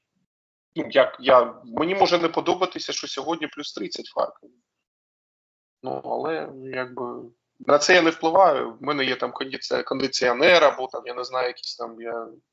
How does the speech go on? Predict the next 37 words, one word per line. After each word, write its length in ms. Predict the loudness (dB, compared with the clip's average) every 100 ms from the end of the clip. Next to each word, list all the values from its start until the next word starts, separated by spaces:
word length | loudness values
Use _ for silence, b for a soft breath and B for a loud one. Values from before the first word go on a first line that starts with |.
| _ _ -14 -14 -8
рубашка 520 | -6 2 2 2 -2
з 60 | -8
коротким 420 | -8 -8 -8 -16
рукавом 380 | -12 -12 -12 -14
і 40 | -18
так 180 | -18
далі. 140 | -18 -18 _ B B B B B B _ -2
Е, 380 | 4 6 6 4
так 240 | 0 0
і 40 | -2
тут, 280 | -4 -4
ну, 140 | -4 -2
просто 280 | -4 2 4
є 100 | 4
певні 320 | 2 0 0
речі, 260 | 0 -4
які 140 | -6 -6
не 100 | -6
залежать 460 | -4 -4 -4 -6
від 140 | -6 0
нас, 240 | 0 0
і 60 | -4
не, 140 | -6
в 440 | -8 -8 -10 0 6
незалежності 720 | 8 8 4 4 2 -6 -8
від 140 | -4
нашого 300 | -2 -2 -4
ставлення. 540 | -4 2 2 2 -6 -6
Якщо 260 | -6 -4
ми 80 | -4
будемо 340 | -2 -2 0
не 120 | -2 0
дивитися 500 | 2 2 2 0 0
вгору, 320 | 6 6 6
вони 220 | 2 0
не 140 | 2
зникнуть. 440 | 0 0 -4 -6